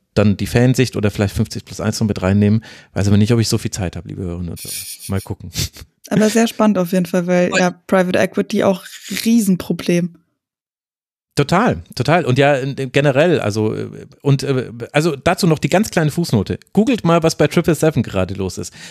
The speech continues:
Speaker 1: Der Everton-Einstieg hat immer noch nicht geklappt. Was mussten sie jetzt machen?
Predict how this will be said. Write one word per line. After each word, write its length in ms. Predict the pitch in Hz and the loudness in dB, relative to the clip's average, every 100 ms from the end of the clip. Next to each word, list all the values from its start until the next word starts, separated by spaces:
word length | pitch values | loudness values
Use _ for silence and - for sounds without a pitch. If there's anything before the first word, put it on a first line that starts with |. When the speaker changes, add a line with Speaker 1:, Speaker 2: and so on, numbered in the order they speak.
| - | -2
Speaker 1:
Der 100 | 131 | 2
Everton-Einstieg 640 | 165 233 143 117 135 143 135 | 4 2 2 2 2 2 0
hat 100 | 127 | 2
immer 140 | 170 | 2
noch 120 | 185 | 2
nicht 120 | 165 - | 0 -2
geklappt. 340 | 131 170 - | -2 0 2
Was 140 | 135 | 2
mussten 280 | 139 170 160 | 2 0 2
sie 80 | 135 | 2
jetzt 160 | 120 123 | 2 2
machen? 260 | 131 214 | 0 0